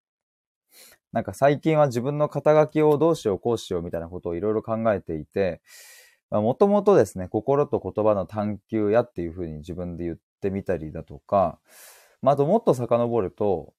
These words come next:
えっと、このラジオ配信のこのチャンネル名は対話で思考を深めるラジオっていう風な名前でやってたりとか、まあ、対話することと考えることを大事にしてますみたいなことを言ってて、まあ、それは今でももちろん変わんないんですけれども、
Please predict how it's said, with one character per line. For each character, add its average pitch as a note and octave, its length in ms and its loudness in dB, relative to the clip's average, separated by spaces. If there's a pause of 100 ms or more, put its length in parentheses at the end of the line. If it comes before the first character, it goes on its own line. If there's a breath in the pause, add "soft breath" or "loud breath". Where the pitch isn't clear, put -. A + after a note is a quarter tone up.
(120)
え G2 80 -6
っ F2+ 40 -8
と、 - 160 -10
こ G#2 160 -4
の G2+ 300 -2
ラ G#2 140 0
ジ G#2+ 100 -2
オ A2 100 2
配 A#2 220 0
信 E2 260 -12
の D2+ 120 -14
こ - 140 -14
の F2 120 -8
チ G2 100 -14
ャ G#2+ 60 0
ン G#2 60 -2
ネ G#2+ 80 0
ル G#2 60 -2
名 E2+ 160 -6
は D#2 200 -10
対 D3+ 220 2
話 D#3 120 6
で D3 60 0
思 D3 180 -2
考 C3+ 200 0
を B2+ 40 -2
深 C3+ 200 -2
め C#3 120 0
る G#2+ 100 2
ラ G2+ 120 0
ジ F2 120 -6
オ G#2 100 -2
っ - 40 -20
て - 180 -12
い D#2+ 120 -6
う D#2+ 60 -8
風 F#2 200 -8
な D#2+ 200 -12 (500)
名 G2+ 80 -2
前 G2+ 160 0
で F#2+ 100 -4
や F#2 120 -2
っ - 40 -20 (200)
て G2 80 -6
た E2+ 100 -2
り D2+ 120 -6
と - 120 -20
か、 F2 300 -4 (680)
ま G#2 80 0
あ、 G2 80 -2
対 C#3 220 0
話 D3 120 4
す C#3 140 -4
る C3+ 80 -2
こ C#3 100 -4
と C3 140 -4
と - 100 -8
考 A#2+ 300 -2
え - 20 2
る G#2+ 80 0
こ G2 140 -6
と D3 100 0
を A#2+ 60 2
大 G#2 180 4
事 A2 100 -6
に F#2+ 80 -6
し - 60 -20
て F#2+ 100 -8
ま G#2+ 220 2
す - 100 -10
み E2+ 100 -10
た E2+ 80 -8
い D#2+ 40 -8
な D#2+ 80 -12
こ E2 160 -12
と F2+ 80 -8
を E2 40 -4
言 D#2 100 -10
っ - 20 -20
て - 100 -20
て、 - 120 -16
ま D3 140 4
あ、 D3+ 40 0
そ F3+ 120 -2
れ G3 60 4
は G3 120 4
今 F3+ 140 0
で G#2 80 0
も F2 80 -4
も F2 100 -10
ち F#2+ 80 -8
ろ E2 60 -8
ん D#2 60 -14
変 F2+ 80 -6
わ F2+ 120 -2
ん F#2 40 -6
な F2+ 100 -4
い D#2+ 40 -8
ん - 20 -12
で C#2+ 80 -14
す - 160 -20
け - 120 -14
れ C2 100 -18
ど C#2 120 -20
も、 E2+ 320 -8